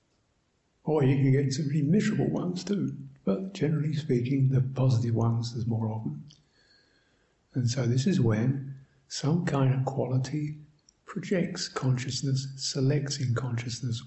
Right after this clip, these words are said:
what to be conscious of. That's called intention. Uh, cetana. And intention doesn't really cover it because intention sounds so deliberate. This is more like the reflex impulse, the volitional push.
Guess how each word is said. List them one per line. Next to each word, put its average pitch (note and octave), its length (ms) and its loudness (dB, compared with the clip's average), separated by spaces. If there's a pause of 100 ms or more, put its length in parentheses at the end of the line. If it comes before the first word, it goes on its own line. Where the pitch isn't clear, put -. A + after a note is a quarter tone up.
what B2 360 -2
to B2 100 -2
be A2+ 160 0
conscious A#2 480 -6
of. D#3 220 -12 (500)
That's F#3 220 -4
called C#3 260 -2
intention. B2+ 800 -2 (2750)
Uh, C3 240 2
cetana. C3 540 2 (640)
And D#3+ 100 2
intention D#3 640 4
doesn't - 520 2 (720)
really C3+ 240 4
cover C#3 320 4
it C#3+ 100 2
because D3 340 4
intention C#3+ 540 4
sounds B2+ 360 4
so B2+ 120 4
deliberate. A2 680 0
This G3+ 240 2
is D3 80 4
more B2+ 160 6
like B2+ 240 0
the C3+ 60 0
reflex C3 600 2
impulse, - 760 -2 (220)
the A#2+ 100 4
volitional A#2 500 2
push. - 400 -8